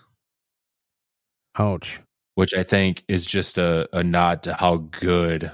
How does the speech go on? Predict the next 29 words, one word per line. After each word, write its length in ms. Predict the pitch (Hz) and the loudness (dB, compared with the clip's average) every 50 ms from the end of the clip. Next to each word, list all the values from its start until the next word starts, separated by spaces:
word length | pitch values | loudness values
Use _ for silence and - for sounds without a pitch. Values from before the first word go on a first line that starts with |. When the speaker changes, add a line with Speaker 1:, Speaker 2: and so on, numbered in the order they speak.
| - _ - | -16 _ -4
Speaker 2:
Aaron, 300 | 87 87 87 85 85 - | -2 0 0 -2 -2 -4
Aaron 240 | - 90 87 87 87 | -2 -2 0 0 0
Jones 540 | 82 85 87 82 82 82 82 82 80 80 - - | 0 -2 0 0 0 -2 -2 -4 -4 -6 -6 -4
is, 460 | 90 85 82 82 82 80 80 80 - - | -4 -2 0 0 -2 -2 -4 -8 -6 -6
you 80 | 85 | -4
know, 100 | 80 80 | -4 -2
on 120 | 80 80 80 | -2 -2 -2
his 120 | 80 80 - | -4 -6 -4
own 520 | - 82 82 80 78 78 80 80 82 82 _ _ _ _ _ - | -4 -4 -4 -4 -4 -6 -8 -8 -10 -14 _ _ _ _ _ -6
and 100 | 85 82 | -2 0
having 180 | 85 80 80 | 0 0 -2
to 60 | 80 | -6
create 220 | - - - 82 82 | -4 -2 0 0 0
his 120 | 82 - | 0 -2
own 120 | 82 80 78 | -4 -4 -4
space. 440 | - - - 80 78 78 - - | -6 -4 -4 -4 -4 -4 -6 -8
But 280 | - - 82 80 78 - - _ _ _ _ _ _ _ _ _ _ _ _ _ _ | -4 -2 -2 -2 -2 -4 -8 _ _ _ _ _ _ _ _ _ _ _ _ _ _
it's 120 | 98 98 - | 2 2 2
just 200 | 117 110 - - | 0 -2 -2 2
funny 220 | - 110 113 110 | 2 4 4 6
that 120 | 104 104 | 4 4
your 80 | 90 95 | 2 0
pass 300 | 92 - 117 110 110 - | 0 2 2 2 2 2
blocking 400 | - 113 104 101 101 - 107 98 | 2 4 4 4 4 4 2 2
is, 340 | 98 92 92 87 85 82 - | 4 4 2 2 0 -4 -6
you 120 | - 95 90 | -4 -2 0
know, 120 | 85 85 | 0 2
relatively 600 | 85 90 92 92 95 90 - 104 92 87 92 90 | 2 2 4 4 2 2 0 -2 0 2 2 4
elite. 520 | 87 85 82 85 90 87 87 87 87 - | 4 2 2 0 2 2 2 2 0 -2